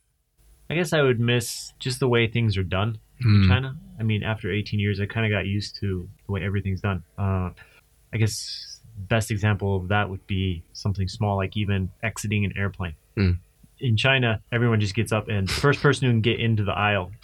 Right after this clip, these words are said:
Speaker 1: gets off the
Speaker 2: Hmm.
Speaker 1: plane. But there's an efficiency in that 'cause you look, there's never any gaps in between the people.
Speaker 2: Hmm.
Speaker 1: They're all exiting.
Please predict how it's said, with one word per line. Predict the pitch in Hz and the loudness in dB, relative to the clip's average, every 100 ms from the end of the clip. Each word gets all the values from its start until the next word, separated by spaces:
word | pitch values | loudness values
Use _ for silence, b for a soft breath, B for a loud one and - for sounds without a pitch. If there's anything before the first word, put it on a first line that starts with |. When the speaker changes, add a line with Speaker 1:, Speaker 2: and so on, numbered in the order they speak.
| B B _ - | B B _ -12
Speaker 1:
gets | 98 98 | -4 -2
off | 107 95 | -2 -4
the | - | -2
Speaker 2:
Hmm. | 98 | 2
Speaker 1:
plane. | 82 95 - _ _ _ - | 2 0 -6 _ _ _ -2
But | 117 | 4
there's | 139 127 | 4 4
an | |
efficiency | 120 110 156 151 131 110 101 | 2 2 0 0 0 0 0
in | 90 | 0
that | 90 - _ _ | -2 -6 _ _
'cause | - 110 | -2 2
you | 123 | 2
look, | 123 127 | 2 2
there's | 117 107 | 2 2
never | 117 127 127 | 4 4 4
any | 110 120 113 | 2 2 0
gaps | 98 92 104 107 - | -2 -2 0 0 -4
in | 104 | -2
between | 98 95 101 | -2 0 -2
the | |
people. | 87 104 90 80 - | 0 -4 -4 -8 -2
Speaker 2:
Hmm. | 82 | 0
Speaker 1:
They're | 87 | 2
all | 104 110 | 2 0
exiting. | 110 101 98 87 | 0 -4 -6 -8